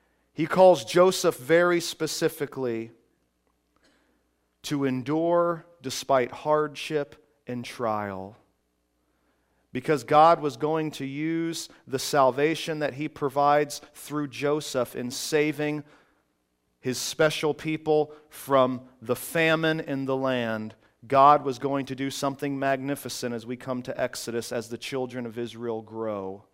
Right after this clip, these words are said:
So as we see this plan of redemption moving forward in the Scriptures, we see that every single one of these people are called to follow God, but they are also called to follow God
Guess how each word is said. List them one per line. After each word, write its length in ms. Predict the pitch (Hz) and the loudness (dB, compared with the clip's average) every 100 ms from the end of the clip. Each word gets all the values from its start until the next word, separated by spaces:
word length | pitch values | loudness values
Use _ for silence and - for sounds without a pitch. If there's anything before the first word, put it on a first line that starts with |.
| _ _ _ _ _ _ _ _ _ - | _ _ _ _ _ _ _ _ _ 8
So 140 | 208 | 10
as 120 | 196 | 10
we 140 | 165 269 | 6 0
see 400 | - - 269 262 | 2 0 2 2
this 240 | 185 - | 2 0
plan 460 | - - 220 233 226 | -4 0 2 2 0
of 160 | 156 | -2
redemption 720 | 160 151 175 220 220 - 135 139 | -2 0 2 2 0 -4 -2 -2
moving 360 | 175 190 165 | -4 -4 -4
forward 600 | 143 - 208 240 180 143 | -4 -4 -2 0 2 2
in 140 | 135 139 | 0 -2
the 40 | |
Scriptures, 680 | 123 - 208 214 - 120 117 - - - | -6 -4 -4 -4 -4 -4 -4 -10 -16 -4
we 180 | 220 | -2
see 540 | 240 - 254 269 226 160 - | 0 0 0 2 2 0 -4
that 220 | - 196 196 | 6 8 10
every 320 | 240 240 269 | 8 8 2
single 440 | - 254 240 208 | 4 4 6 4
one 200 | 180 254 | 6 4
of 160 | 247 156 | 4 2
these 220 | 196 185 | -2 -4
people 420 | - 233 247 190 | -6 -6 4 6
are 140 | 160 156 | 8 6
called 460 | - 226 233 214 | 6 8 8 8
to 100 | 175 | 4
follow 480 | 165 - 190 196 175 | -2 6 8 8 6
God, 540 | 143 202 233 226 - - - - | 6 4 6 6 4 2 -12 2
but 160 | 202 | 4
they 140 | 220 208 | 8 10
are 140 | 196 | 10
also 500 | 202 240 269 - 214 | 10 8 6 6 2
called 400 | 170 - 214 208 | 2 4 6 4
to 100 | 202 | 0
follow 460 | - 202 190 190 175 | 0 6 8 8 6
God 420 | 190 208 214 196 | 6 8 10 6